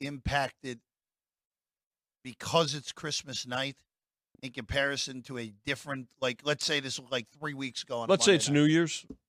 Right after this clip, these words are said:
Speaker 1: Yeah.
Speaker 2: or even if, let's say it's a week from now,
Speaker 1: Yeah.
Speaker 2: right? I mean, let's, 'cause it's gonna be, you know, a huge, uh, uh, a huge, uh, I, I don't think so, J-,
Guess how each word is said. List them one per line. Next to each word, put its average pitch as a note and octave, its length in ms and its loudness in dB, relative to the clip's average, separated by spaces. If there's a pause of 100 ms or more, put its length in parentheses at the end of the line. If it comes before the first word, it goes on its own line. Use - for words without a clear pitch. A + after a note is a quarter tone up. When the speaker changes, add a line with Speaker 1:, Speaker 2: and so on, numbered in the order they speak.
Speaker 1:
Yeah. - 120 -16
Speaker 2:
or D3 100 2
even D#3+ 260 4
if, D3 160 2
let's F3 160 4
say F3+ 80 6
it's D3+ 120 2
a D3 40 4
week C3+ 200 4
from F#2+ 180 -2
now, D2+ 200 -2
Speaker 1:
Yeah. E2+ 120 4
Speaker 2:
right? G#2 100 2
I G#2+ 40 2
mean, A2+ 140 2
let's, A2 180 2
'cause A2 300 0
it's G2+ 120 -4
gonna G#2 140 -2
be, F2+ 120 -2
you D#2 160 -4
know, E2+ 240 0
a F2+ 80 -2
huge, F#2 600 -2
uh, D#2 100 -6 (120)
uh, F2 220 4
a D#2+ 80 0
huge, E2+ 320 -4
uh, D#2+ 40 -8 (500)
I, C#3 260 4
I F3+ 40 6
don't G3 180 4
think F3 180 0
so, D3 240 2
J-, - 180 -12